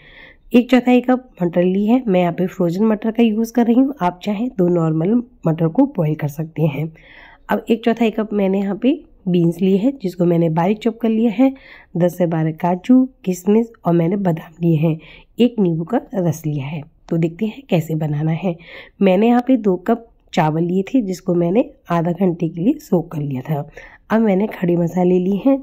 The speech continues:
जिसमें मैंने दो तेज पत्ता, दस से बारह काली मिर्च, एक जावित्री, तीन हरी इलायची, दो सूखी लाल मिर्च, चार से पाँच लौंग और दो दालचीनी स्टिक ली हैं। अब हम पहले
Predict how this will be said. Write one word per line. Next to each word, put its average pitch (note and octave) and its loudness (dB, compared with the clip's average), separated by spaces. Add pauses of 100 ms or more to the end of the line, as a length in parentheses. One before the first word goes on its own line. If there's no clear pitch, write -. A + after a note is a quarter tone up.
जिसमें F3+ -4
मैंने F3+ 0
दो F#3+ -2
तेज E3+ -2
पत्ता, A3 -2
दस E3 -10
से F3 0
बारह E3+ -2 (440)
काली D#3 2
मिर्च, G#3 2 (400)
एक F#3 0
जावित्री, E3+ 0
तीन A3 2
हरी E3 0
इलायची, E3+ 0 (280)
दो F#3 2
सूखी F3 -2
लाल F#3+ 2
मिर्च, G#3+ 0 (400)
चार E3+ 2
से E3+ -4
पाँच D#3+ -6
लौंग G3 2
और F3+ -2
दो G3 0
दालचीनी F3 0
स्टिक D#3+ -12
ली D3 -4
हैं। D#3+ -2 (440)
अब G#3+ 4
हम A#3+ 4
पहले A3+ 0